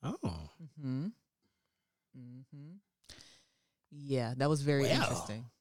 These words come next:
Speaker 2: Yeah.
Speaker 1: Was she doing it or was she selling it?
Speaker 2: Um, she was selling it.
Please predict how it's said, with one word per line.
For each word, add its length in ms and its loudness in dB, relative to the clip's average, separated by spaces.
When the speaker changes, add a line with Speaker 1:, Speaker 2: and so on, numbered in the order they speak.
Speaker 2:
Yeah. 200 -2
Speaker 1:
Was 240 10
she 300 8
doing 460 8
it 120 8
or 60 10
was 180 10
she 160 4
selling 480 6
it? 200 -6
Speaker 2:
Um, 720 -4
she 160 -4
was 160 2
selling 560 -2
it. 240 -8